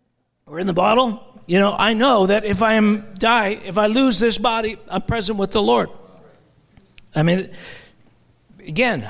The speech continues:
well, how do you know for sure? How do you, I was in Bible college being taught by somebody. She was teaching Hebrew at, uh, this college I was te-, I was at, and she was talking about not being sure if she was saved.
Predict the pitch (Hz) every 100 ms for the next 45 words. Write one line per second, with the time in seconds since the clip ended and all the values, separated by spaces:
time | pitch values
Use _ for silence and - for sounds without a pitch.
0 | - 202 208 285 294 254 262 240 233 247
1 | 254 208 - - _ - _ _ - 226
2 | 247 - 208 254 220 165 240 240 - 220
3 | 190 143 170 202 190 220 202 190 - 214
4 | 208 147 - - - - 190 254 214 220
5 | 175 220 262 220 170 - - 170 180 175
6 | 170 151 175 180 - 226 233 190 185 180
7 | 160 - - - 165 185 196 190 190 -
8 | - - - 190 - 269 262 - 262 262
9 | 254 240 214 208 240 202 240 226 247 277
10 | 214 185 226 220 214 269 262 151 -